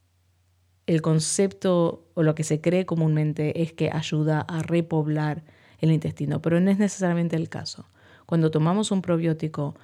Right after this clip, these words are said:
como está lleno de microorganismos beneficiosos, a medida que esos microorganismos pasan por nuestro sistema,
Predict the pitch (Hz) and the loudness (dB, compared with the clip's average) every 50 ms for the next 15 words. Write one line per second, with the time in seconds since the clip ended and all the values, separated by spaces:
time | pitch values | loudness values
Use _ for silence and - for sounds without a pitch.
0 | - - - _ - 165 156 156 156 156 180 185 180 - - 180 180 185 180 170 | -20 -20 -20 _ -2 0 2 2 2 2 0 -2 0 0 0 0 2 2 2 2
1 | 160 156 156 156 - 156 151 147 147 147 156 151 147 - 160 151 151 151 - 160 | 2 2 0 0 0 0 0 2 2 0 0 0 0 0 0 0 0 -2 0 2
2 | 156 156 160 160 165 160 156 - 160 151 151 151 - 156 156 - - _ _ _ | 4 4 4 2 0 -2 -4 -2 -2 -2 -2 -2 -4 -6 -8 -8 -12 _ _ _
3 | _ _ 160 165 160 160 156 156 156 170 185 202 196 196 196 180 170 180 175 175 | _ _ 0 2 4 4 4 2 2 2 2 2 2 2 0 0 0 2 0 0
4 | 170 - 175 165 160 156 156 160 160 160 156 156 - 175 175 - 202 185 180 180 | 0 -2 -2 0 0 0 0 0 0 -2 -2 -2 -2 -2 0 0 -2 -2 0 0
5 | 165 160 160 156 - 160 151 - - 156 - - 160 151 151 151 156 170 | 0 0 -2 -2 -4 -6 -6 -6 -8 -10 -6 -4 -4 -2 -2 -2 -4 -6